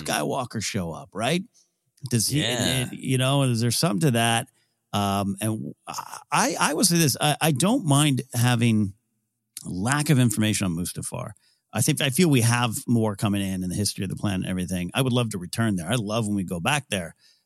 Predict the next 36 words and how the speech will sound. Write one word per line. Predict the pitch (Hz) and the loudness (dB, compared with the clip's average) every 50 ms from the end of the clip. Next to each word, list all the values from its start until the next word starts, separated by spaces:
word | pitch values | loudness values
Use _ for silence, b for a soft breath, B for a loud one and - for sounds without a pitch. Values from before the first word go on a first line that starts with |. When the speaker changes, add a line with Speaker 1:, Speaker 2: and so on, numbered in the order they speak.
| b _ - | b _ -2
Speaker 1:
in | 104 104 | 0 0
other | 104 95 98 92 | 0 0 -2 -2
parts | - - 101 92 90 - - | -2 -2 -2 -2 -4 -6 -8
of | 127 | -8
the | 107 | -8
Star | - - 104 95 95 | -4 -2 -2 -2 -2
Wars | 90 85 82 85 - | -2 -4 -6 -8 -4
story, | - 147 135 107 87 | 0 0 0 0 0
including, | 87 - - 143 151 120 90 | -4 -2 2 2 2 2 2
God, | - 120 101 85 | -2 -4 -4 -4
Rise | - 104 107 98 - | -4 -4 -4 -2 -4
of | - - | -4 -4
Skywalker. | - 110 117 117 101 85 82 - 98 | -2 0 0 0 0 -2 -4 -6 -4
It | 104 | -4
was | 104 98 82 | -2 -2 -2
like, | 101 92 90 87 - - _ _ - | -2 -4 -4 -6 -8 -16 _ _ 0
"Oh, | 156 226 233 | 2 4 4
wait, | 165 170 226 220 - - _ _ | 4 4 4 2 0 -4 _ _
is | 120 113 | -2 0
that | 170 220 202 | 2 4 4
Mus-, | 170 196 190 - | 4 2 2 0
oh | - 156 | 2 2
my | 202 156 98 | 4 4 2
God, | 95 147 190 151 | 2 0 0 0
we're | 95 | 0
doing | 92 110 135 110 104 | 0 2 2 4 4
Mustafar. | 147 170 - - 98 - 80 - 76 | 2 2 2 0 -2 -2 -4 -6 -4
That's | 101 160 156 - - | -4 -2 -2 -4 -4
great." | - - - b b b b b b b b _ - | -6 -6 -8 b b b b b b b b _ 0
I, | 135 147 - - | 0 0 2 2
I'm | 151 139 | 2 4
fine | - 147 147 143 | 4 2 2 4
with | 131 113 | 2 0
that. | 95 | 0
But | 87 98 | -2 -2
I, | 117 147 165 | -2 -2 -2